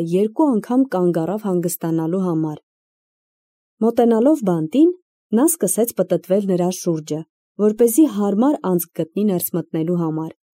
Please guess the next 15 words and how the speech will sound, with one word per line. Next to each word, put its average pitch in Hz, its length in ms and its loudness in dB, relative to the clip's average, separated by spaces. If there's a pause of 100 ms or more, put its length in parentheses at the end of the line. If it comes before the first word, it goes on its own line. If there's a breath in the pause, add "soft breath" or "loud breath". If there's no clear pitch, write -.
(560)
Բայց 226 280 0
այդպիսի 277 540 0
անցք 320 280 2
կարծես 214 460 -2
թե 240 160 -2
չկար, 165 420 -8 (680)
ուստի 226 280 2
ճշճստանը 233 720 2
ստիպված 294 480 -2
եղավ 240 320 2
մոտենալ 196 520 -2
այդ 233 280 -4
հսկայական 180 580 -4
շենքի 214 440 -2
մուտքին 180 500 -2